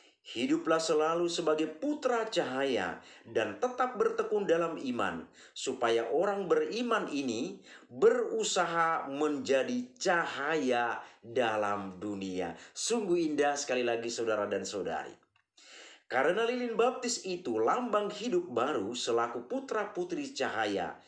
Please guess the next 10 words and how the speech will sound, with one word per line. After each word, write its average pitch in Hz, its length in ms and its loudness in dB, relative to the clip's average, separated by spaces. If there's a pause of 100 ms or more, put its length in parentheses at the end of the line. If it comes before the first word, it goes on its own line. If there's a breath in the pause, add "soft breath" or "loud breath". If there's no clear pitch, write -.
(200 loud breath)
maka 104 640 -2 (320 loud breath)
sebaiknya 175 960 2 (240 loud breath)
dihiasi 202 880 0
dengan 208 320 4
lambang 277 560 0
tertentu 254 880 2 (320 loud breath)
dan 117 320 0
juga 170 320 4 (160)
tanggal 139 720 0
pembaptisan. 107 960 -2